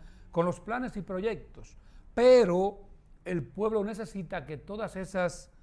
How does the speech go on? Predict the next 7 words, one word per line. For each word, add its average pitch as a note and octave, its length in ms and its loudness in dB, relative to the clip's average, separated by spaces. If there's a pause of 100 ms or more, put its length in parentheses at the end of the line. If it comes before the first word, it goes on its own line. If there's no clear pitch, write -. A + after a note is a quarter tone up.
(220)
propuestas F3+ 760 0
sean F3 400 -2
concretadas, D3+ 1040 -6
afirmó C#3+ 480 -10
el F3 60 -4
obispo F#3 420 -10
auxiliar D#3 680 -8